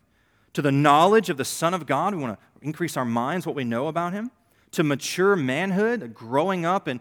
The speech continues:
and not being children in the faith, but growing up and being mature, "and to the measure of the stature of the fullness of Christ." We're aiming to look like Jesus. And to that end, God says,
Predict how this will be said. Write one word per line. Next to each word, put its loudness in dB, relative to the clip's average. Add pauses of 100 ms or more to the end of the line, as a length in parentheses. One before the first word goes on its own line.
(160)
and -2
not 0
being -2
children -6
in -4
the -6
faith, -2
but -14
growing -4
up -4
and -10
being -6
mature, -10 (420)
"and -2
to 2
the 2
measure 0
of -2
the -2
stature -6
of -6
the -10
fullness -10
of -18
Christ." -12
We're -6
aiming -4
to -8
look -8
like -8
Jesus. -16 (380)
And 0
to 0
that 4
end, 0
God 2
says, -2